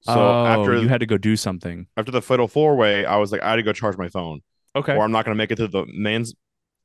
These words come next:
Speaker 1: Royal Rumble, and I was like, "I'm not missing any of that." So I missed
Speaker 2: Let me see, let me see what I got
Speaker 1: most of
Speaker 2: here.
Speaker 1: the Paul versus K O
Speaker 2: Um,
Speaker 1: match. I saw the ending. Ryan Tran did catch the, the things, disqualifies K O.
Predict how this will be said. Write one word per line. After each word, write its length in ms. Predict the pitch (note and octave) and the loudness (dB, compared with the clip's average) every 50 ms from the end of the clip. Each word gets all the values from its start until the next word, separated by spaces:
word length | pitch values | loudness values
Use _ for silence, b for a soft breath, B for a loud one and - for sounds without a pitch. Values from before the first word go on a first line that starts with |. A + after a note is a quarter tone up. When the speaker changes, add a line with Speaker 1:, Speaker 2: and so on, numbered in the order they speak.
| _ - | _ -4
Speaker 1:
Royal 200 | A2+ A#2+ A#2+ A#2+ | -2 0 2 2
Rumble, 240 | B2 B2 B2+ B2+ B2+ | 2 2 2 0 0
and 80 | A2+ | 0
I 20 | G#2+ | 0
was 100 | G2+ F#2 | -2 -4
like, 120 | G#2 - | -6 -6
"I'm 100 | - G#2 | -4 -4
not 140 | G#2+ G#2+ F#2 | -4 -4 -4
missing 200 | G2+ G2 - F#2+ F#2+ | -6 -8 -10 -8 -8
any 120 | G2+ F#2+ | -6 -6
of 60 | F2+ | -6
that." 180 | F2+ E2+ D#2+ - | -6 -6 -8 -8
So 80 | - C#2 | -6 -4
I 120 | G2 G#2+ | -2 0
missed 120 | A2+ A#2 D#3 | 2 2 4
Speaker 2:
Let 60 | F#3 | 4
me 80 | A3+ | 2
see, 260 | G#3+ - A3+ G3+ F3+ - - - | 2 0 -2 -4 -6 -6 -4 -2
let 100 | D#3 E3 | -2 0
me 60 | E3 | 0
see 180 | - - D#3 | -2 -2 -2
what 120 | C3+ B2 A#2+ | -2 0 0
I 100 | A2+ A2 | 0 2
got 80 | A2+ A#2+ | 2 2
Speaker 1:
most 140 | A#2 - - | 0 0 0
of 60 | - | -2
Speaker 2:
here. 100 | - F#2+ F#2 | -2 -2 -2
Speaker 1:
the 40 | |
Paul 300 | G2 A2 G#2 G#2 G#2 G#2 | 0 0 2 2 2 2
versus 200 | G2 - B2 A#2 A2 G#2+ | 2 0 0 0 -2 -2
K 140 | G#2 G2 G2 | -2 -2 -2
O 80 | G2 | -2
Speaker 2:
Um, 60 | F#2+ F#2 | -2 -4
Speaker 1:
match. 200 | F#2 F2+ F2+ - | -6 -8 -8 -8
I 60 | F#2 | -10
saw 180 | G#2+ - C#3 D#3 | -6 -4 -4 -4
the 140 | D3+ C3+ B2 | -2 -4 -4
ending. 400 | C3 B2+ B2 A#2+ A#2 A#2 A#2 _ _ _ _ _ _ _ _ _ _ _ _ _ _ - | -4 -2 -2 -2 -2 -4 -6 _ _ _ _ _ _ _ _ _ _ _ _ _ _ -6
Ryan 220 | - A2+ B2 B2 | -4 -2 -2 -2
Tran 220 | A#2+ - B2+ A#2+ A#2 | -2 -2 -2 -2 -2
did 160 | A#2+ A#2+ A2+ | -2 -4 -4
catch 240 | - B2+ A#2+ - - | -4 -6 -6 -6 -4
the, 300 | - A#2 A2+ A2+ A#2 - - | -4 -2 0 0 -2 -4 -6
the 60 | - G#2 | -12 -14
things, 380 | - A#2 A2 A2 A2 G#2 - | -10 -8 -6 -6 -6 -8 -10
disqualifies 600 | - A2 G#2 - - A#2 A2+ G#2+ - A2 G#2+ G2+ | -12 -16 -12 -6 -4 -2 -2 -2 -2 -4 -6 -6
K 260 | - - G#2+ G2+ G2 | -6 -8 -6 -6 -6
O. 280 | F#2+ F#2+ F#2+ F#2 F2+ F2+ | -6 -6 -6 -8 -10 -14